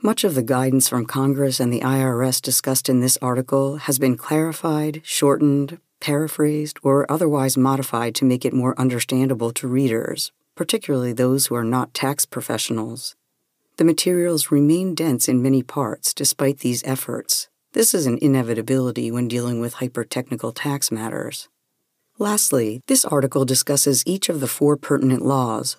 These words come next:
followed by the corresponding I R S guidance. Some might say the article plods along,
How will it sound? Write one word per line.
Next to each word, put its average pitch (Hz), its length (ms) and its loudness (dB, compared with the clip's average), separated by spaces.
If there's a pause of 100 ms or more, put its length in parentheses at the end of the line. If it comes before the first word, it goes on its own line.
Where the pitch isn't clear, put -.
followed 170 340 2
by 147 120 0
the 139 80 0
corresponding 143 720 0
I 135 200 0
R 127 180 0
S 113 140 -2
guidance. 127 640 -2 (760)
Some - 300 0
might 143 240 0
say 135 260 0
the 131 120 0
article 131 420 0
plods 131 400 -4
along, 123 600 -4